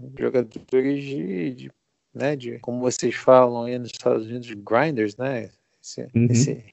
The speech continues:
Speaker 1: esse nome tão maravilhoso que você traduziu por ralar, né? Esse
Speaker 2: <laughs>
Speaker 1: e tá todo mundo, eu falei, não, é brasileiro, campeão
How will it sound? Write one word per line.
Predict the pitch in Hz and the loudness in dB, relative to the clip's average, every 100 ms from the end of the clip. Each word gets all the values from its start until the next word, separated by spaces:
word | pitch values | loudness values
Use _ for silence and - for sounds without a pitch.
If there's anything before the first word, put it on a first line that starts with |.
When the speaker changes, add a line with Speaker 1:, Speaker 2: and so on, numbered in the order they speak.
| - - - _ | -16 -14 -16 _
Speaker 1:
esse | 131 117 - 120 | -2 -2 -4 -8
nome | 120 131 135 123 | -4 -2 -2 -4
tão | - 135 | -4 -2
maravilhoso | 131 127 123 117 110 123 135 127 | 2 4 2 0 -4 4 4 4
que | - 120 | 0 -14
você | 107 - | -12 -6
traduziu | - 120 117 123 | -2 -2 2 0
por | 123 107 | 0 -6
ralar, | - 127 123 117 139 - - _ _ 117 | 2 4 6 4 2 -2 -18 _ _ -12
né? | 117 117 117 | -10 -10 -6
Esse | - | -4
Speaker 2:
<laughs> | - 113 - 147 196 - 262 - 233 - - - - 143 107 - _ - _ | -2 0 4 6 8 6 4 2 -2 -2 -8 -20 -10 -8 -8 -10 _ -20 _
Speaker 1:
e | 131 | -2
tá | - 151 | 2 2
todo | - 202 269 | 4 4 4
mundo, | 233 220 240 185 | 2 2 4 4
eu | |
falei, | 147 185 185 | 2 0 2
não, | 214 190 | 6 6
é | 147 | 6
brasileiro, | 156 185 214 208 160 196 160 117 | 6 6 4 0 2 4 2 -2
campeão | 139 139 147 | -6 -6 -8